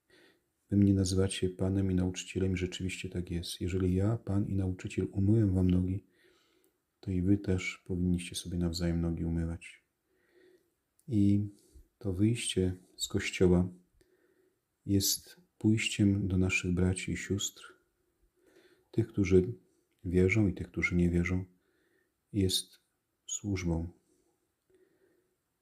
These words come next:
Tak jak, y, Maryja i Józe-, i Jezus, Józef też służą. Wypełniają swoje obowiązki, ale to jest ich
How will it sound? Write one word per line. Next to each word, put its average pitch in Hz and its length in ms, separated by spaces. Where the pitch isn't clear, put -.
Tak 98 160
jak, 101 140
y, 101 320
Maryja 95 580
i 92 240
Józe-, 95 360
i 98 160
Jezus, 98 480
Józef 90 340
też - 460
służą. 90 580
Wypełniają 104 480
swoje 101 400
obowiązki, 95 840
ale 95 280
to - 100
jest - 280
ich - 240